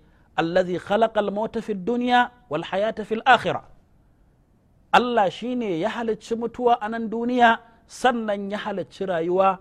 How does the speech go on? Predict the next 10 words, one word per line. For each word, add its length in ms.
a 80
can 180
lahira. 400
Saboda 380
ita 400
lahira 440
ba 120
a 140
mutuwa. 340
Duk 160